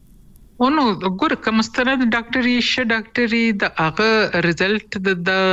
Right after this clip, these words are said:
بې اولادي غ ډېر شي چې زیاتر مریضانو غ کوچنی اوسي. نو کم از کم یو شپږ میاشتې دپاره به چې هغه ډاکټر ته ځي. ولې ډاکټر په هغه باندې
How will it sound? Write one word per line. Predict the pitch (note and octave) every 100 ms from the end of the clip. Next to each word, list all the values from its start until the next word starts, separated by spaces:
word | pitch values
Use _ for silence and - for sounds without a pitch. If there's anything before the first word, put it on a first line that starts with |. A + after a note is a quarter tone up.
| F#3 F3
بې | E3
اولادي | D#3+ D#3 D#3 G3
غ | F#3+ F3
ډېر | F3 F3 -
شي | F#3
چې | F3 - F3+ - - - - D#3
زیاتر | F3+ F3 G3 F#3
مریضانو | F3 D#3+ E3 E3 F3 F3+
غ | F3 F3
کوچنی | E3+ - - F#3 F3
اوسي. | F3+ - G3 F#3+ - - - C4+
نو |
کم | C4 E4+
از | E4 -
کم | C#4
یو | B3+
شپږ | A3+ - B3 G#3+
میاشتې | G#3 - G3
دپاره | - G3
به | F3
چې | F3+ -
هغه | E3+ D#3
ډاکټر | D#3+ - D#3 -
ته | D3
ځي. | F#3+ F3+ - - -
ولې | B3 C4 A#3
ډاکټر | A#3 C4+ A#3+ A3+
په | - A3+
هغه | A3+
باندې | G#3 G#3+